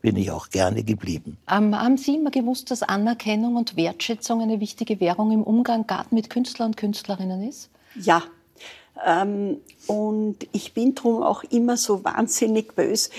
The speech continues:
Speaker 3: wenn die Leute nach einem Konzert sofort hinausrennen, was immer für Verkehrsmittel oder welchen Tisch sie erobern
Speaker 2: Ja.
Speaker 3: wollen. Denn die Anerkennung mit dem Applaus scheint mir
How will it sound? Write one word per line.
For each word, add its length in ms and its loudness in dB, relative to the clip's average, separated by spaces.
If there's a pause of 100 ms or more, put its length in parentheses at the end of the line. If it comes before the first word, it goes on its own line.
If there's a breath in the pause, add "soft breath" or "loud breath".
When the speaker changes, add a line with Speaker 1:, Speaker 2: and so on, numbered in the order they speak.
(200 loud breath)
Speaker 3:
wenn 280 2
die 140 4
Leute 440 4
nach 320 4
einem 320 0
Konzert 800 0
sofort 640 2
hinausrennen, 1300 6 (360 loud breath)
was 320 2
immer 340 8
für 240 8
Verkehrsmittel 1040 4
oder 400 6
welchen 440 2
Tisch 340 4
sie 320 4
erobern 760 6 (320 loud breath)
Speaker 2:
Ja. 140 -2
Speaker 3:
wollen. 600 2 (360 loud breath)
Denn 260 2
die 280 2
Anerkennung 960 4
mit 260 0
dem 160 6
Applaus 880 0
scheint 560 -2
mir 460 0